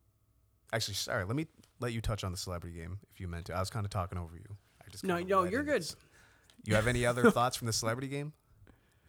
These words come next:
Speaker 2: Uh, the, honestly, no, you're good. Uh, the celebrity
Speaker 1: You sure?
Speaker 2: game was fun.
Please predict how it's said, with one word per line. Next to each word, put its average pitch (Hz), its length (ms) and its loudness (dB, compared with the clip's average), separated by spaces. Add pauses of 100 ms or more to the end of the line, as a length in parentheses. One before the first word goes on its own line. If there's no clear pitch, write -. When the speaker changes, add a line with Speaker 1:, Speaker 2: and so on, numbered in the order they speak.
(500)
Speaker 2:
Uh, 180 220 4 (120)
the, 185 140 0
honestly, 180 460 0
no, 170 100 0
you're 208 180 2
good. 180 240 2
Uh, 151 200 2
the 147 140 -2
celebrity 214 520 2
Speaker 1:
You 202 60 0
sure? 185 160 4
Speaker 2:
game 175 300 0
was 151 440 4
fun. 143 720 0